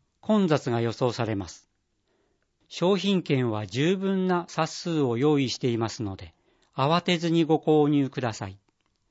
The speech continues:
販売場所である各郵便局周辺道路や、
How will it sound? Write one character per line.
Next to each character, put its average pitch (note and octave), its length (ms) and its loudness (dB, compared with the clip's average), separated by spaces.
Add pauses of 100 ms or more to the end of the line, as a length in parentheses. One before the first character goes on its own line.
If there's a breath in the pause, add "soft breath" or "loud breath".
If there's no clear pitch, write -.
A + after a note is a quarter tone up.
(960)
販 F3+ 280 2
売 F3 240 2
場 E3+ 100 2
所 E3+ 160 -2
で D#3+ 140 4
あ D3+ 100 6
る C3+ 240 -2 (280)
各 - 260 -2
郵 D#3+ 320 2
便 F3+ 260 0
局 E3+ 300 -2
周 E3 260 0
辺 E3 300 0
道 D3+ 180 4
路 A#2+ 180 0
や、 F#2+ 200 -8